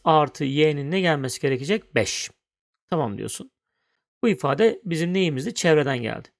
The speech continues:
Alan ne? Alan x çarpı y, o da beş. Benden X kare artı Y kare istiyor. Bir çarpan arayma sorusu zaten çok net bir soru. Ben X kare artı Y kareyi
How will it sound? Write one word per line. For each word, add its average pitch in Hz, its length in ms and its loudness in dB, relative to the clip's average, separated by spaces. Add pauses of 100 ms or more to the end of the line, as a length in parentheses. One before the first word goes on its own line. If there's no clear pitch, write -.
(460)
Alan 220 340 6
ne? 262 240 0 (260)
Alan 156 460 2 (520)
x - 280 -2
çarpı 147 420 2
y, 196 340 -2 (340)
o 175 120 4
da 107 100 2
beş. - 280 -10 (920)
Benden 262 240 2
X 262 180 -2
kare 226 160 4
artı 220 200 4
Y 220 80 2
kare 170 200 2
istiyor. 131 420 -4 (400)
Bir 170 120 0
çarpan 160 440 0
arayma 156 280 2
sorusu 131 320 -4
zaten 113 240 -4
çok - 280 -2
net 180 340 0
bir 120 80 -4
soru. 120 480 -4 (760)
Ben 180 320 2 (120)
X 180 240 -2
kare 196 160 2
artı 175 240 2
Y 190 80 2
kareyi 185 420 0